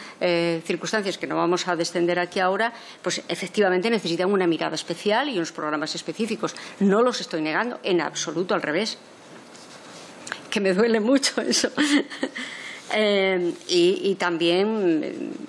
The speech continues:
siento mucho lo de los, eh, que utilicemos a los niños como arma arrojadiza. Eh,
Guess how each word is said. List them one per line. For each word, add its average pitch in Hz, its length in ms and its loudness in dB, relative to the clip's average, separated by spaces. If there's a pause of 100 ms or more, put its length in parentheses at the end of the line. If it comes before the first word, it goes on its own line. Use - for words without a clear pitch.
siento 190 420 2
mucho 208 380 2
lo 185 100 0
de 165 160 0
los, 160 420 -2
eh, 170 200 -2
que 175 120 0
utilicemos 160 580 0
a 208 40 0
los 180 140 -2
niños 180 260 2
como 156 220 0
arma 170 340 2
arrojadiza. 165 720 -4 (400)
Eh, 165 560 4